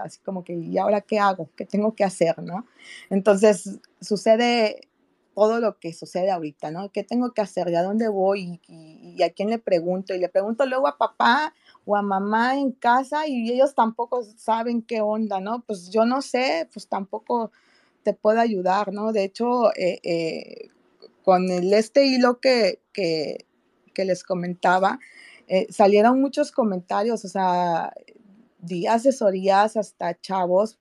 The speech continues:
porque sus papás... Eh,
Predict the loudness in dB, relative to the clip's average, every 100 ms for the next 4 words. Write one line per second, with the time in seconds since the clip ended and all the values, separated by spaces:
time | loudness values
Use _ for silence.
0 | -6 -6 -4 -6 -6 -8 -12 -4 -4 -2
1 | 2 6 6 6 0 -14 _ _ _ _
2 | _ _ _ 4 6 6 2